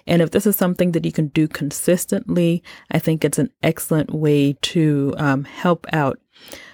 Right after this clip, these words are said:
Other organizations accept monetary donations so that they can provide some of these resources for,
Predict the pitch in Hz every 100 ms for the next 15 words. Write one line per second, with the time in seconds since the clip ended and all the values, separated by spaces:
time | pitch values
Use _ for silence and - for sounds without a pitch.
0 | _ _ 185 196 220 180 170 175 165 170
1 | 170 - 160 160 160 - 160 - - 156
2 | 147 - 156 151 156 156 156 151 139 139
3 | 143 165 - 208 208 202 196 170 175 156
4 | 165 151 156 156 - 156 147 147 147 139
5 | - 151 156 156 147 - 139 139 - -
6 | 143 139 131